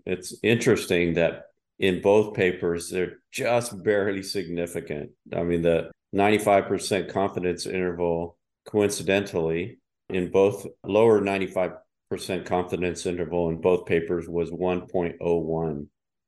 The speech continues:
just barely missing one, which is,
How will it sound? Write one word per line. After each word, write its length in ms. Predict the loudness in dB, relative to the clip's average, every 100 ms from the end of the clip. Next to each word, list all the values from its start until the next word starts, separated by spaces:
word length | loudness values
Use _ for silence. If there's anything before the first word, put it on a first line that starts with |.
| _ _
just 360 | 2 2 2 -2
barely 340 | 0 2 2 0
missing 360 | -4 -4 -4
one, 440 | -4 -4 -6 -8 -14 _ _ _ _ -10
which 280 | -6 -2 -2
is, 240 | -4 -8